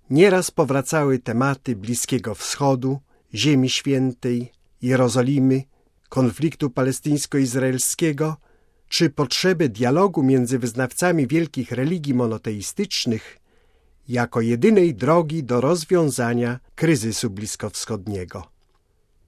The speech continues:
Tak było, gdy błogosławiony Jan Paweł przemawiał do ambasadorów dziewiątego stycznia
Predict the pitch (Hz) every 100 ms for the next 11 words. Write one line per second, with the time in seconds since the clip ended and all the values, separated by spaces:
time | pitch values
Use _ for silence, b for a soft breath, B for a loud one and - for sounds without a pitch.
0 | _ - 220 135 123 151 160 160 - 131
1 | 156 147 139 151 - 131 190 180 135 143
2 | 110 - 170 160 143 135 - _ _ -
3 | - 147 170 208 208 208 180 180 175 165
4 | 156 165 131 131 135 147 - - 123 139
5 | 160 175 175 156 175 - 143 - - 135
6 | 143